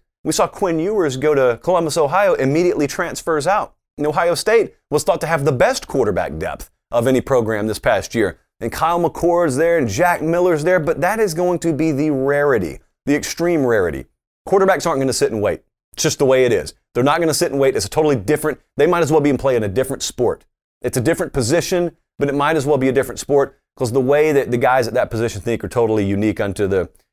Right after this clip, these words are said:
defensive tackles of the world or the safeties of the world. So when you talk about a year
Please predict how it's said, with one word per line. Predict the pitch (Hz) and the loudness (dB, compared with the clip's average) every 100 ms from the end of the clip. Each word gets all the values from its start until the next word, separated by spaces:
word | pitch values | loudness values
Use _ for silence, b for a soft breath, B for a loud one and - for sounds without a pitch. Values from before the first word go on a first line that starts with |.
| _ 95 | _ -6
defensive | 98 - 135 127 | -4 -2 -2 -2
tackles | - 143 131 117 | -4 -4 -2 -4
of | 104 | -4
the | 101 | -2
world | 101 90 | -2 -2
or | 90 | -4
the | |
safeties | 85 143 120 104 | -2 0 0 -4
of | 98 | -4
the | |
world. | 95 87 - _ _ - | -2 -4 -6 _ _ -4
So | 147 139 _ | -2 -2 _
when | 117 139 165 | -4 0 0
you | 151 156 | 0 0
talk | - 151 147 | -2 -4 -2
about | 131 131 131 | 0 0 0
a | 113 | -2
year | 110 123 143 127 117 | -2 0 2 2 0